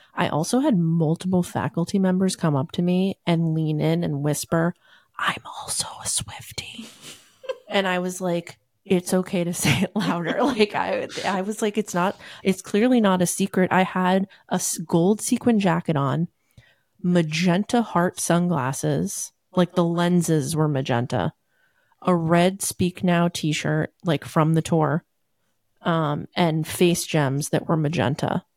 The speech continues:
And people were whispering to me that they were Swifties. I was like, "Say it for the people in the back." Um, but, you know, so now I know who the Swifties are at school.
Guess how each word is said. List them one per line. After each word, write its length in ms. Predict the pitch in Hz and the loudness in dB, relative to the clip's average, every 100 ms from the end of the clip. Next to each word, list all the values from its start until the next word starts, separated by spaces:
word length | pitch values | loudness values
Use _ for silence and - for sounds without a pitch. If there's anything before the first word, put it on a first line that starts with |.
| _ _ _ _ _ _ - | _ _ _ _ _ _ -6
And 340 | 185 175 170 - - | 0 0 0 -4 -2
people 300 | 190 180 165 | -2 0 0
were 160 | 170 | 0
whispering 720 | 156 151 170 - - 151 135 147 | 0 2 0 0 2 2 2 0
to 100 | 151 | 0
me 140 | 147 | 0
that 160 | 143 165 | 0 0
they 100 | 165 | 0
were 140 | 160 | 0
Swifties. 560 | - 147 147 - 135 151 | 0 0 -2 -4 -4 -2
I 140 | 151 | -2
was 200 | 165 160 | -4 -4
like, 300 | 160 160 - | -4 -6 -8
"Say 300 | - 170 175 | -4 2 2
it 120 | 185 | 2
for 120 | - 196 | 0 0
the 100 | 202 | 2
people 440 | 185 185 196 202 | 0 2 2 4
in 120 | 202 | 4
the 140 | 202 190 | 4 2
back." 760 | 151 170 226 226 226 202 - _ - - - - | 2 4 4 2 2 0 -4 _ -20 -20 -20 -4
Um, 520 | 190 175 170 160 180 | 2 4 2 0 -6
but, 300 | - 160 - _ | -6 -4 -6 _
you 140 | 196 156 | 0 0
know, 180 | - - 403 - - - _ _ | 0 -6 -12 -16 -20 -20 _ _
so 520 | - 214 180 170 170 - | -6 -2 0 -2 -4 -6
now 300 | 175 156 165 | 0 0 2
I 80 | 185 | 0
know 160 | 226 220 | 0 0
who 100 | 233 | -2
the 80 | |
Swifties 440 | 254 - 160 156 151 | -2 -2 -2 -2 0
are 280 | 143 151 208 - | 0 0 -4 -4
at 220 | 170 - | -4 -4
school. 460 | - 151 139 220 | -4 -2 0 -2